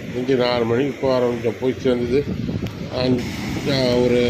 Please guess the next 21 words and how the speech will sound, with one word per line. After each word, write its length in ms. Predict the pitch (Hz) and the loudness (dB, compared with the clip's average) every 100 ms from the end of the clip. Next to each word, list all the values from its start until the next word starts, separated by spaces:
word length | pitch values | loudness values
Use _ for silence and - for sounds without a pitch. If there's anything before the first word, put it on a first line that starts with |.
| 120 - - - - - - - 127 | 2 0 -4 -8 -10 -10 -8 -2 0
ஆறரை 240 | 131 120 | 2 2
மணி 180 | 117 131 | 2 4
ஆயிடுச்சு. 380 | 135 123 107 - - | 4 4 0 -4 -2
நாங்க 180 | 120 113 | 0 2
ட்ரிப்பெல்லாம் 520 | 117 117 110 117 123 120 | 2 0 2 4 4 2
வாங்கினோம், 400 | 117 117 117 - - - - - - | 2 0 -2 -2 -2 0 0 0 4
மீன் 280 | 127 139 110 | 4 4 4
போய் 220 | 120 117 | 2 2
தேடி, 320 | 127 123 113 120 - - - - - - - - | 2 4 4 2 0 -4 -4 -4 -4 -2 -2 0
லைவ் 280 | 117 127 120 120 113 110 110 107 107 107 107 101 101 | 4 4 4 4 4 4 4 4 2 2 2 0 0
தேடி, 300 | 117 107 113 - - - - - 117 | 2 4 2 0 -2 -2 -4 -2 0
லைவ் 200 | 120 117 | 2 4
மீன் 180 | 117 110 101 | 2 2 0
தேடி, 260 | 120 113 113 113 113 113 - | 0 2 2 2 2 2 0
எங்க 180 | 117 123 | 2 4
வலை 180 | 117 120 | 4 4
போடுறாங்க, 420 | 117 110 110 107 110 110 107 | 2 2 4 4 2 2 -2
மீன் 240 | 117 113 110 | -2 0 2
போடுறாங்க 280 | 107 107 104 | 2 2 2
பார்த்து, 240 | 110 107 113 | 0 0 0
அதை 140 | 113 | 0